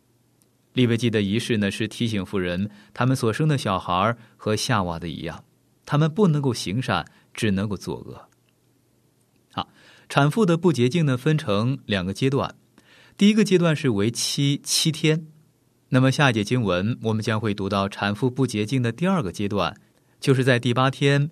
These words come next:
要给小男婴去行割礼。割礼呢，是神给亚伯拉罕的记号。在利未记里头，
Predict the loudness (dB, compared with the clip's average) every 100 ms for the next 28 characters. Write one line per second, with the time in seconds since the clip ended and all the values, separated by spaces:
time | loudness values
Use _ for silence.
0 | -4 0 2 2 0 -2 -2 0 2 0
1 | 0 -4 -4 -4 -6 -4 -4 -6 -14 _
2 | _ _ _ _ -4 2 4 4 0 -2
3 | -4 _ -2 0 2 0 0 0 -2 0
4 | 0 0 -2 -2 -2 -6 -10 -10 -10 -8
5 | -10 -10 _ _ _ _ _ _ _ -20
6 | _ _ _ _ 0 4 4 4 2 2
7 | 2 0 -4 -2 0 0